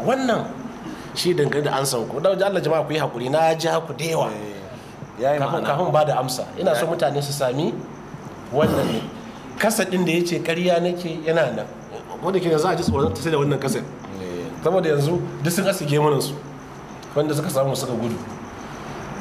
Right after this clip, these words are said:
Speaker 1: bayan da suka jawa musulunci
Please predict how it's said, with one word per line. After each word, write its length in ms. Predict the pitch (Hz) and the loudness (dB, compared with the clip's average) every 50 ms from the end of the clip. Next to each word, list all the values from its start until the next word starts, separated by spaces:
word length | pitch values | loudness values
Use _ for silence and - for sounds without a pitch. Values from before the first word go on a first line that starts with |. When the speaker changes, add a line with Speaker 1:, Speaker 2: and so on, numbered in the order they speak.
| - - - - - - - - - - - - - - - - - - - - - 135 - 120 | -8 -8 -8 -8 -8 -8 -8 -8 -8 -8 -8 -8 -8 -8 -8 -8 -6 -6 -6 -6 -4 -2 0 4
Speaker 1:
bayan 200 | 143 156 160 147 | 4 4 4 4
da 60 | 139 | 2
suka 180 | - - 131 123 | 2 2 0 2
jawa 260 | 120 139 139 135 123 | 2 2 2 2 2
musulunci 500 | 127 127 135 135 139 139 139 - 117 | 2 0 0 0 0 -2 -2 -2 -4